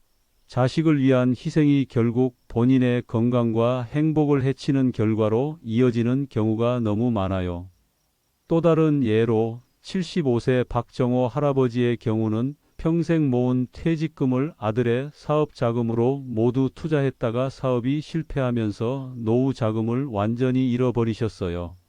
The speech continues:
지금은 기초생활수급자로 힘겹게 살아가고 계신다고 합니다. 박 할아버지는 "내가 조금만 더 냉정하게 생각했더라면 전 재산을 한 번에 아들에게 주는 게 아니라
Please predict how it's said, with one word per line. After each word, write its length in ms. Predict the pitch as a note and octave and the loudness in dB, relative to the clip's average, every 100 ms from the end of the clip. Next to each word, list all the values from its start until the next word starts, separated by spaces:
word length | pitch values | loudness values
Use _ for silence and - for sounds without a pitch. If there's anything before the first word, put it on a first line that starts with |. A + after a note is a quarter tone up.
| _ _ _ _ _ _ | _ _ _ _ _ _
지금은 640 | - C3+ D3 C#3+ D3 E3 D#3+ | -8 0 2 4 2 0 -6
기초생활수급자로 1500 | - E3 D#3 D3 D3 C#3 C3+ - D3+ D3 - A#2+ A2+ D3+ D3+ | -10 -4 0 2 2 0 -2 -4 -4 -6 -2 0 0 -2 -6
힘겹게 800 | - E3+ E3 D#3 - - C3+ D3 | -6 -4 0 -2 -2 -2 -2 -2
살아가고 680 | - C#3+ C#3 A#2+ A2 C#3+ C#3 | -6 -4 -2 0 0 -2 -2
계신다고 580 | A#2 A2 A2+ G#2 G#2+ C3+ | -4 -4 -4 -2 -2 -2
합니다. 500 | A#2+ G2+ F#2 F2 A#2+ _ _ _ _ _ _ _ _ _ | -2 -4 -6 -8 -12 _ _ _ _ _ _ _ _ _
박 280 | C3+ - - | -2 -2 0
할아버지는 800 | D#3 C#3+ C3 A#2+ A#2 B2+ C#3 G#2+ | 2 4 4 2 0 0 -2 0
"내가 360 | A2+ B2+ B2+ | 2 4 2
조금만 600 | A#2 B2 B2+ C3+ B2+ B2 | 2 0 2 2 2 0
더 300 | A2+ A#2 B2 | 2 2 2
냉정하게 640 | A2 A2 B2 C3 B2+ A#2+ B2+ | 2 2 2 2 2 2 0
생각했더라면 1120 | - C3 B2 B2 A#2 C#3+ A2 F#2+ F#2+ G2 G2+ - _ _ _ _ _ _ | 0 -2 0 -2 -2 -2 0 0 -4 -6 -10 -18 _ _ _ _ _ _
전 380 | - B2 C3+ D3 | -6 0 0 2
재산을 480 | C#3 C3+ D3 C#3 C3 | 2 2 2 0 -2
한 200 | C3+ D3 | -2 0
번에 240 | D3+ C#3+ | 0 0
아들에게 640 | C3+ A2 A2 B2+ A#2+ B2 A#2 | -2 -2 0 0 0 0 -2
주는 300 | - A#2+ B2 | -2 -2 0
게 140 | B2 | 0
아니라 540 | A#2 G#2 G#2 G2 E2+ | -2 -2 -2 -4 -6